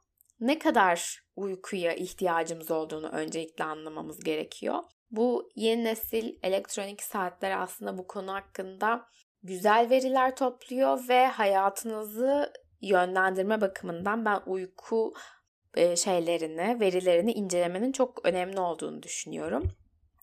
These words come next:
Ben mesela Akıllı saatimden baktığım oranlara göre ortalama sekiz buçuk saat uyuyorum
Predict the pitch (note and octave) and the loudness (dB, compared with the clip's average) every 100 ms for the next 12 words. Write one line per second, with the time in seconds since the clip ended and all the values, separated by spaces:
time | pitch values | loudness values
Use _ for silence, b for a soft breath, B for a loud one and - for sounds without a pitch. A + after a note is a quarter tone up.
0 | _ G#3 G3+ G#3 F#3+ - F3 G#3 C4+ C4+ | _ 2 2 2 -2 -4 -2 0 0 -2
1 | B B B B G3 - A#3 A3 A3 G3 | B B B B -4 0 0 0 0 0
2 | E3+ - F3+ E3 E3+ E3+ F3+ F3+ - - | 0 -4 -12 -8 -8 -2 -2 -2 -8 -20
3 | _ _ _ - G3 F#3 G#3 A3+ F3+ F3 | _ _ _ -8 -4 -2 -2 -2 0 0
4 | D3+ D3+ C#3+ D#3 F3 G3+ C#4+ E4+ B B | -2 -4 -8 -4 -2 0 0 -2 B B
5 | B - B3 C4+ C4+ G#3+ E3 E3+ A#3 E4+ | B 0 4 4 0 -4 -4 -4 -2 -4
6 | - _ _ _ - - B3+ - A#3 F#3+ | -8 _ _ _ -6 -2 0 0 -2 -4
7 | - - - G3+ C4 - F#3+ F3+ D#3 - | -8 -8 -2 0 0 -2 -4 -2 -4 -4
8 | C#3+ | -10